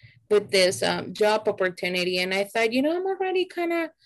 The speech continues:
into it. I really like how I feel when I'm helping out. So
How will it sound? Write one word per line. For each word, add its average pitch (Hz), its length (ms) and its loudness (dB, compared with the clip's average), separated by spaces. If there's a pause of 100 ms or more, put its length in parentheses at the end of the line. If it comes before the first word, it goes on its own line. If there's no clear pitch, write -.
(400)
into 277 320 0
it. 269 240 4
I 247 80 4
really 269 320 2
like 269 220 2
how 254 120 0
I 247 120 2
feel 247 400 -2
when 240 180 -2
I'm 233 200 -4
helping 226 420 -4
out. 214 400 0
So 208 480 0